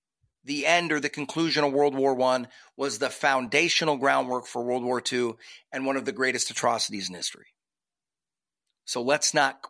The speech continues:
repeat that mistake. So after World War Two,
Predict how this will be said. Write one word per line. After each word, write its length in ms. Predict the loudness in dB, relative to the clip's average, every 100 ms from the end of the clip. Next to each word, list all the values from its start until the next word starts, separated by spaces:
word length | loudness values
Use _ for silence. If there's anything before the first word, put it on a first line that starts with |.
| -6
repeat 360 | -4 -2 -2 -2
that 180 | -2
mistake. 440 | -2 -4 -4 -10 _ -20 -10 0
So 340 | 4 4 0 _ _ _ 2
after 440 | 4 4 2 -2
World 280 | 2 2 2
War 180 | 0 0
Two, 480 | -2 -2 -2 -4